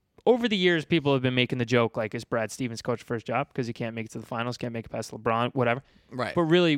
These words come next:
Speaker 1: you
Speaker 2: It
Speaker 1: know,
Speaker 2: was a joke because his team wasn't even
Speaker 1: right,
Speaker 2: that good.
Speaker 1: right, right. And so even though they were so good in the, in the regular season, in the playoffs, whatever team has the best player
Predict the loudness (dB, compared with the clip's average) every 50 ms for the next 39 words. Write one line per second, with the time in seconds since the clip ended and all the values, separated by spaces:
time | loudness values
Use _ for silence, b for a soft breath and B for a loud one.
0 | 0 -2 0 4 4 6 6 4 4 2 2 2 2 2 -2 -6 -4 -4 -4 -4
1 | -2 0 2 2 2 2 4 4 4 4 2 2 0 0 0 0 0 2 2 2
2 | 2 2 -4 -12 _ 4 4 4 4 2 -2 _ _ _ -2 0 2 2 2 2
3 | 0 0 2 2 2 2 2 2 4 4 4 4 4 4 4 2 0 2 2 2
4 | 2 4 4 2 4 4 2 0 0 0 0 0 0 0 0 2 4 4 4 4
5 | 2 2 0 0 0 0 2 2 0 -2 -4 -4 -4 -2 0 2 4 4 2 2
6 | -2 -8 -12 -16 -20 -20 _ _ _ _ _ _ _ _ _ _ _ _ _ _
7 | -20 -20 -20 _ -20 -16 -2 2 2 4 4 4 2 0 0 0 0 2 2 2
8 | 2 2 2 2 2 2 2 0 -4 -6 -2 2 4 4 4 2 0 -2 -6